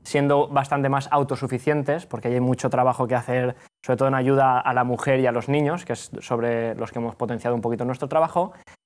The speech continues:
Y, y, evidentemente, tratándose del colegio,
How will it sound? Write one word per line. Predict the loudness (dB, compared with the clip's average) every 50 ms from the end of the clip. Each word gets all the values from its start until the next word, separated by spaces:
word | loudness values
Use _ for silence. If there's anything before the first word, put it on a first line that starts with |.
| _ _ _ _
Y, | 2 4 4 4 4 4 4 4 4 4 4 4 4 2 2 0 -2 -2 0
y, | 0 0 0 -2 -6 -6 _
evidentemente, | 0 2 2 4 2 2 2 2 2 2 2 2 2 2
tratándose | 2 2 2 2 2 2 0 0 2
del | 2 2 2 2
colegio, | 2 2 2 2 2 2 2 2 2 0